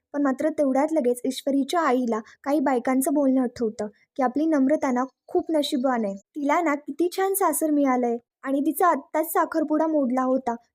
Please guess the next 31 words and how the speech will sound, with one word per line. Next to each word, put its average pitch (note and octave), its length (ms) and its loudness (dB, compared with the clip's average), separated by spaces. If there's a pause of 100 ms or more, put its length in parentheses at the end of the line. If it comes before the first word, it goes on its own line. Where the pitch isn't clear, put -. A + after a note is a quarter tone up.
(100)
तर C#4 100 0
लगेच D#4 320 2
दुसरं D4+ 320 0
चांगलं C4+ 340 0
स्थळ D#4+ 300 0
सुद्धा D4 280 0
मिळालं. B3+ 460 0 (160)
मग D4+ 220 -4
आता F4 220 2
तिला D4 220 0
बायकांचं D4 580 0
चांगलं C#4 440 0
बोलणं D4+ 260 2
सुद्धा E4+ 280 0
आठवत E4+ 320 -2
असतं E4+ 300 -2
आणि - 440 -6
तिला C#4+ 260 2
लगेच C#4+ 340 2
नम्रताच्या C4+ 520 0
सासूचं C4+ 460 -4
सुद्धा D#4 260 -4
बोलणं C4 300 0
आठवतं A#3+ 440 -2 (320)
की C#4+ 40 -4
"तुमचं C#4 380 2
मिठाईचं C4+ 480 0
दुकान D4+ 360 0
आमच्या C4 300 -2
नावावरती B3+ 540 0
करा, C4 260 -2